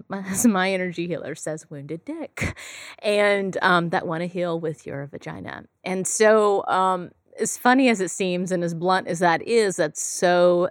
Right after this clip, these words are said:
true. And so that's what this is about. It's about you recognizing your energy channels and the way your body just processes through things. And in a simple way to think about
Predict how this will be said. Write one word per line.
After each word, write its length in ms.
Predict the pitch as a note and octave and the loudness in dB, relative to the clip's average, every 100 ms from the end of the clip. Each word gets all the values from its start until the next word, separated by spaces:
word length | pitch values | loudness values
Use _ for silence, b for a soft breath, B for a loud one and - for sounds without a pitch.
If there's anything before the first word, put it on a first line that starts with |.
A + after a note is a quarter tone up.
| - | -4
true. 420 | - F3+ D#3+ D3 - | 0 4 4 2 -2
And 180 | F3+ | -2
so 220 | - A#3 A3+ B B B B | 2 2 2 B B B B
that's 400 | F#3 A#3 D#4+ - | 2 4 4 2
what 100 | F4+ | -2
this 160 | B3+ G3+ | 0 0
is 140 | F#3+ F3+ | 0 2
about. 320 | E3 D#3+ E3 | 4 4 2
It's 180 | E3 - | -2 2
about 300 | F#3 F3+ D#3 | 4 4 2
you 280 | G3 G#3+ | 0 2
recognizing 1300 | F#3+ F#3 F3+ F#3+ F3 F3 E3+ E3+ D3+ F3 E3 D#3 D3 - - _ _ F3+ | 4 4 4 -2 0 0 2 0 -2 -2 -2 -4 -6 -12 -20 _ _ -2
your 200 | F#3+ F#3+ | 0 0
energy 420 | F#3+ G3+ G#3+ C4+ | -2 -2 0 -2
channels 500 | - F#3+ E3 D#3 D3+ | 0 -2 0 -2 -2
and 100 | E3+ | -2
the 60 | E3 | 0
way 140 | E3+ | 0
your 220 | E3+ F3+ | 2 2
body 380 | E3+ D#3+ D#3 E3 | 4 4 4 2
just 240 | D#3+ D#3 - | -4 -8 -2
processes 640 | D3+ D3 D3 D3+ D#3 - | -2 -2 -6 -6 -10 -8
through 280 | F3 E3+ E3 | -2 0 0
things. 500 | E3 D3 C#3+ D3+ - | -4 -6 -8 -10 -8
And 400 | E3+ E3 E3 D#3+ b b b b b - | -4 -4 -4 -8 b b b b b 0
in 100 | B3+ | 2
a 60 | |
simple 480 | B3+ E4 E4 F#4+ E4 | 2 0 2 4 4
way 340 | G#3 F#3 F3+ F3+ | 6 6 6 4
to 140 | F3+ | -2
think 260 | - F3 E3 | -2 -4 -2
about 300 | D#3 D#3 | 0 0